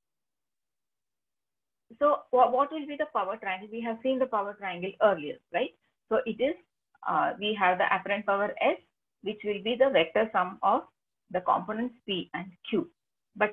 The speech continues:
that power triangle is, uh, applicable only to the sinusoidal case.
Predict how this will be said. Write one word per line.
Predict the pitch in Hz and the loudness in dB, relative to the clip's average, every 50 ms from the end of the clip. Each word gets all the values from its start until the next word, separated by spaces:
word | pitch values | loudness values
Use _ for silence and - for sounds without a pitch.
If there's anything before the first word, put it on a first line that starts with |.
| - 165 | 0 2
that | - 226 269 262 - | 4 4 4 2 2
power | - 185 175 190 196 | 4 4 4 4 2
triangle | - 202 196 190 190 180 180 185 180 - - | 0 0 0 0 0 -2 -6 -8 -8 -8 -6
is, | - 185 185 175 175 _ - 160 | -4 -4 -4 -4 -6 _ -8 -8
uh, | 143 143 139 135 - _ _ _ _ _ _ - | -6 -6 -8 -10 -14 _ _ _ _ _ _ -6
applicable | 180 180 175 214 208 - 220 196 208 240 247 - - | -6 -6 -6 -8 -10 -8 -6 -4 -4 -4 -4 -4 -8
only | 254 269 277 262 - - | -10 -8 -8 -10 -10 -12
to | 180 156 | -12 -8
the | - 226 427 453 _ _ _ _ _ _ _ - | -8 -8 -8 -10 _ _ _ _ _ _ _ -6
sinusoidal | 233 185 170 147 156 _ - 143 - - - - _ | -6 -6 -6 -8 -12 _ -12 -12 -12 -14 -16 -20 _
case. | _ - | _ -20